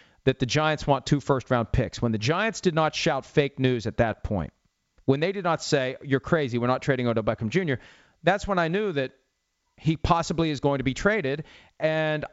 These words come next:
I don't think they're gonna be inclined to do a long-term deal with Odell Beckham Junior until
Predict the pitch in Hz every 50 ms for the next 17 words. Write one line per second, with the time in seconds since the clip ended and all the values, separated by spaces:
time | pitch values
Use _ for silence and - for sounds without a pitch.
0 | _ - 156 156 156 131 - 160 156 185 220 - - - 147 135 139 151 - -
1 | - _ _ _ _ _ _ _ _ _ _ _ _ _ _ _ _ _ _ _
2 | - 147 151 160 160 156 160 151 139 - - 156 151 151 139 135 135 147 143 139
3 | 139 143 139 - - 147 131 120 113 160 208 247 208 - 143 123 123 123 117 113
4 | 127 117 - 131 123 104 107 123 123 135 160 156 147 - - - 151 147 151 151
5 | 151 -